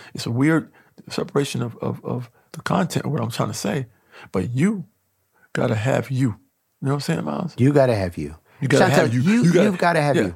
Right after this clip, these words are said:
Speaker 2: It's not easy.
Speaker 1: You gotta have you. You gotta
Speaker 2: Is it
Speaker 1: have you.
Speaker 2: easy to be you having your back?
Speaker 1: Miles, it's weird because here's the, here's the crazy thing about it. You know, you're walking around with a version of you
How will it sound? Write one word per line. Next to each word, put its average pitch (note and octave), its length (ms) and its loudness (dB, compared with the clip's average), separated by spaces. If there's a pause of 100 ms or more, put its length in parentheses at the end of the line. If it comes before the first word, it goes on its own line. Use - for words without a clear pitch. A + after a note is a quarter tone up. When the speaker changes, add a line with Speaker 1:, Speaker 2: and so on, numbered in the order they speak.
(120)
Speaker 2:
It's - 140 -6
not A#3+ 160 2
easy. C3 500 0 (160)
Speaker 1:
You F3 100 -6
gotta C#3 140 4
have A#2 100 2
you. A2+ 180 -2 (600)
You C#3+ 80 0
gotta F3 100 8
Speaker 2:
Is G#3 40 6
it - 40 6
Speaker 1:
have A3+ 100 2
you. A3 60 6
Speaker 2:
easy G#3+ 220 4
to G3+ 100 4
be G3+ 220 2
you G3+ 520 0
having F#3 360 2
your G3 200 2
back? - 440 0 (120)
Speaker 1:
Miles, A#2 320 2 (100)
it's B2 180 -2
weird A#2+ 480 0 (140)
because A#2 280 0
here's D3 260 0
the, G#2+ 100 -4 (100)
here's C#3 200 0
the C3 80 -4
crazy - 420 -2
thing B2 140 -4
about A#2+ 340 -2
it. - 140 -12 (440)
You C3 120 2
know, A#2 200 0 (220)
you're D3+ 160 2
walking D3+ 340 0
around C#3 440 -2 (400)
with C#3 200 0
a A#2+ 100 0
version C3+ 380 2
of A#2 120 -2
you D#3 420 -2